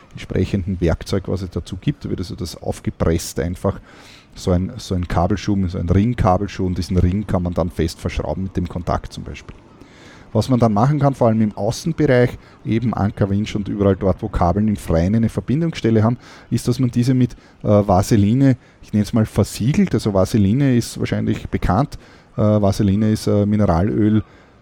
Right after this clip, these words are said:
ähm, so Mineralölschmierfett eigentlich, ähm, und, äh, ist nicht wasserlöslich und dementsprechend eignet sich das besonders gut. Äh, aber na-, es, wichtig ist dabei, so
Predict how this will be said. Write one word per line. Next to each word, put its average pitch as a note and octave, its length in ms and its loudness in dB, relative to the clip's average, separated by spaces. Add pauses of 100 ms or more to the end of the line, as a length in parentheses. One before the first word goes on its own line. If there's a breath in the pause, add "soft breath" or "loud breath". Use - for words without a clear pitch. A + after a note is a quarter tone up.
(120)
ähm, G2 1080 0
so G2+ 120 -6
Mineralölschmierfett G2+ 2000 0
eigentlich, G#2+ 560 0 (480 loud breath)
ähm, G2 600 2
und, G2+ 640 -2
äh, G2 180 2
ist F#2+ 140 -2
nicht A2+ 240 0
wasserlöslich G2 640 0
und F#2+ 160 -2
dementsprechend F#2 560 -2
eignet G2 320 -2
sich G2 120 -8
das G2+ 200 -6
besonders G2+ 500 -6
gut. C3+ 220 -2 (420 loud breath)
Äh, G#2 60 -2
aber G#2+ 560 4 (320)
na-, F#2+ 320 0
es, - 320 -4
wichtig B2+ 320 0
ist - 120 -2
dabei, A2 300 2
so A2+ 180 -2